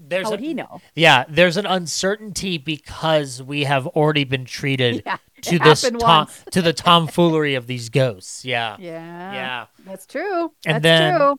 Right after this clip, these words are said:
Speaker 1: and then we leave ancient times and hard cut right away into nineteen hundred, the age of innovation.
Speaker 2: Yeah, but then we go back again. Don't worry.
Speaker 1: Yeah.
Speaker 2: We go
Speaker 1: Oh,
Speaker 2: back
Speaker 1: yeah,
Speaker 2: again.
Speaker 1: yeah, yeah. Don't worry.
Speaker 2: So,
Speaker 1: This,
Speaker 2: yeah.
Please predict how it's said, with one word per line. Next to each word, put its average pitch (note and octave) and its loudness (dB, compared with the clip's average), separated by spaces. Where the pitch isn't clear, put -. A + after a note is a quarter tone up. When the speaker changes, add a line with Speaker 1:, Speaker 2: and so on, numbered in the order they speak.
Speaker 1:
and E3 -2
then E3+ 2
we F3+ 4
leave F3 2
ancient G3+ 0
times F3 2
and D3+ 0
hard F3+ 6
cut E3+ 2
right D#4 10
away C4 12
into F3 2
nineteen F3 -2
hundred, C#3 0
the A2+ -4
age D#4+ 6
of A3 4
innovation. B3+ 8
Speaker 2:
Yeah, E4 8
but D#4+ 4
then F4 0
we F4+ -4
go E4 4
back C#4 0
again. G3 -8
Don't A#3 -6
worry. A#3+ -6
Speaker 1:
Yeah. D3+ 0
Speaker 2:
We E3+ -2
go G3+ 0
Speaker 1:
Oh, - 0
Speaker 2:
back G3+ 2
Speaker 1:
yeah, D#3+ 4
Speaker 2:
again. D3 8
Speaker 1:
yeah, C3 8
yeah. B2 4
Don't D3 4
worry. B2+ 6
Speaker 2:
So, - -4
Speaker 1:
This, C#3 2
Speaker 2:
yeah. D#3+ -2